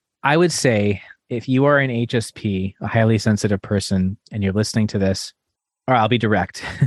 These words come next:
<laughs> if you feel like your sensitivity is holding you back in any part of your life, just know that you're not alone, but also know that the same thing that's holding you back, that quality,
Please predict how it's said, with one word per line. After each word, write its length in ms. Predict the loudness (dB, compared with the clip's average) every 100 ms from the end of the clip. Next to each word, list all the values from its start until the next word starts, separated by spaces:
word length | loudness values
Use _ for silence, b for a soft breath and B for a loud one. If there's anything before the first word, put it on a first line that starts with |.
| -2 _
<laughs> 380 | -20 -20 _
if 240 | -2 0 0
you 120 | -2
feel 300 | 0 2 4
like 200 | 4 2
your 100 | 0
sensitivity 920 | 2 0 0 -2 0 2 2 0 -4 _ _ _ _ _ _ -4
is 140 | -4
holding 380 | 0 0 0 -2
you 140 | -2
back 380 | 0 2 2 0
in 60 | 0
any 200 | 0 0
part 240 | 0 -2
of 100 | -2
your 140 | -2 -4
life, 400 | -6 -10 -16 _ _ _ _ _ _ _ _ _ _ _ _ -2
just 260 | 0 2
know 300 | 2 4 4
that 120 | 4
you're 140 | 4 4
not 240 | 4 4
alone, 520 | 2 0 -2 -8 -12 -16 _ _ B B B -2
but 180 | -2 0
also 420 | 0 0 0 0
know 520 | 2 2 2 -2 -6 -12 _ _ _
that 240 | -2 -2
the 80 | -2
same 420 | -4 -2 -2 0
thing 180 | -2 -2
that's 200 | -2 -2
holding 380 | -2 0 0 0
you 140 | -2
back, 380 | -2 -4 -4 -4
that 200 | -2 -2
quality, 600 | -2 0 2 4 2 0